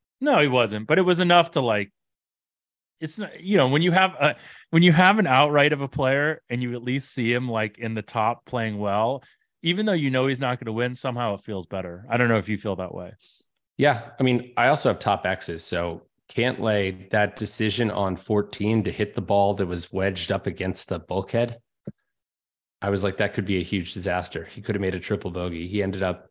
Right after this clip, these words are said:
Speaker 2: getting up and down from there, though, to make a bogey. And
Speaker 1: I didn't
Speaker 2: at
Speaker 1: see
Speaker 2: that
Speaker 1: that. I
Speaker 2: point, I
Speaker 1: saw, I
Speaker 2: wasn't
Speaker 1: saw on social
Speaker 2: concerned.
Speaker 1: that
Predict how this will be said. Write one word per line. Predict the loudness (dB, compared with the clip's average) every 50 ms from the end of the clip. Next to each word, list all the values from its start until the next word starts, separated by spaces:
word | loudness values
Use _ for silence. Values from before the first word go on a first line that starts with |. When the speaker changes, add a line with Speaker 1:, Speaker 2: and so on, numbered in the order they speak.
| _ -6
Speaker 2:
getting | -4 -2 0 0 0 0
up | -2 -2 -2
and | -2
down | -2 0 -2 -2
from | -4 -6 -8 -8
there, | -6 -8 -8
though, | -6 -6 -6 -6 -6 -10 _ _ -10
to | -8 -6
make | -4 -4 -6 -6
a | -8 -8
bogey. | -8 -8 -10 -10 -10 -12 -16 -16 -18 _ _ _ _ _ _ _ -12
And | -10 -8 -6
Speaker 1:
I | -4
didn't | -2 0 0
Speaker 2:
at | 0 0
Speaker 1:
see | 2 4 4
Speaker 2:
that | 6
Speaker 1:
that. | 6 4
I | 4
Speaker 2:
point, | 4 4
I | 4
Speaker 1:
saw, | 4 4 6 6 6 6
I |
Speaker 2:
wasn't | 6 4 2 4 4
Speaker 1:
saw | 4 6
on | 6 4 4
social | 2 2 4 4 4 2 0 0 0
Speaker 2:
concerned. | 0 -2 -4
Speaker 1:
that | -2